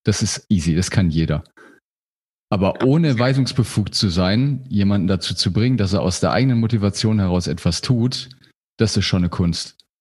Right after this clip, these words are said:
Oder ein Umfeld zu schaffen, in dem die Leute eben etwas gerne tun und gemeinsam auf ein Ziel hinzuarbeiten,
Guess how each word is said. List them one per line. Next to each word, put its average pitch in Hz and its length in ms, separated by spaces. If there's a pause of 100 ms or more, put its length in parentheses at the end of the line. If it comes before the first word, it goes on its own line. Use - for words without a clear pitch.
(500)
Oder 92 160
ein 98 180
Umfeld 127 380
zu - 120
schaffen, 101 360
in 90 100
dem 90 140
die 90 80
Leute 95 320
eben 85 160
etwas 80 320
gerne 98 320
tun 131 640 (100)
und 104 160
gemeinsam 98 420
auf 90 140
ein 92 80
Ziel 120 220
hinzuarbeiten, 87 880